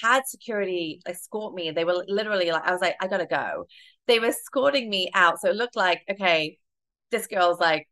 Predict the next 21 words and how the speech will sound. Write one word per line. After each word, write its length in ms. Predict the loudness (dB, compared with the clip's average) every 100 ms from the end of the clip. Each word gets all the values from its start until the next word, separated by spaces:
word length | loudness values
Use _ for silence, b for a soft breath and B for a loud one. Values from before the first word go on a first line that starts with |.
| _ -6
unruly. 580 | -4 -2 0 2 0 -4
She's 200 | -6 -8
taken 280 | -6 -6 -4
something. 220 | -4 -6
She's 200 | -10 -8
drunk. 380 | -2 0 -2 -6
I 60 | -4
get 200 | -4 -2
it. 220 | 0 0 -2 _ _ b b _ 2
I 220 | 4 2 0
took 200 | 2 2
one 420 | 0 6 8 8 4 -14 _
step 380 | -4 2 2 4
out, 280 | 6 8 6 4
outside 440 | 4 4 4 2
of 60 | 0
the 120 | -6
room, 380 | 0 0 0 -6 -8
and 160 | -8 -4
I 140 | -4
just 460 | -2 -6 -8 -20